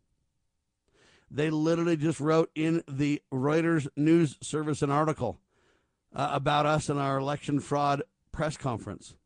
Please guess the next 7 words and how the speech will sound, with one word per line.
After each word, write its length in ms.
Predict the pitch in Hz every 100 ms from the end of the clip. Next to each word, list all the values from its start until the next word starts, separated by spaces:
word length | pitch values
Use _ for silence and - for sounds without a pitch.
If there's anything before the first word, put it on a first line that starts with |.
| _ _ _ _
literally 520 | - 123 156 165 165
tying 420 | 147 156 147 143 147
Richard 320 | 143 156 135
Mack 500 | 147 156 160 - - _ _ _ _
to 120 | - 135
Stewart 460 | - 160 160 160
Rhodes, 540 | 156 156 143 139 127